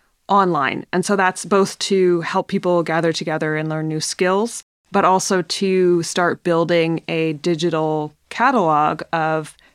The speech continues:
information, a library of these skills, so that we can draw on this to grow and accelerate pagan culture in general and to preserve these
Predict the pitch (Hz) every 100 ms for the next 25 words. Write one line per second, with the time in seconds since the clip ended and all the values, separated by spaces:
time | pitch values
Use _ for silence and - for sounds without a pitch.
0 | _ 214 214 185 170 - 151 151 165 180
1 | 190 180 160 156 160 165 151 160 170 -
2 | - 170 156 147 170 156 - - _ -
3 | 208 208 180 185 170 165 160 156 147 -
4 | - - _ - 170 156 175 156 156 160
5 | - - 165 160 - 156 151 151 - -
6 | 156 151 - 147 - 147 160 - _ _
7 | 208 180 175 175 160 113 139 - 165 156
8 | 180 156 - 190 240 285 - 147 147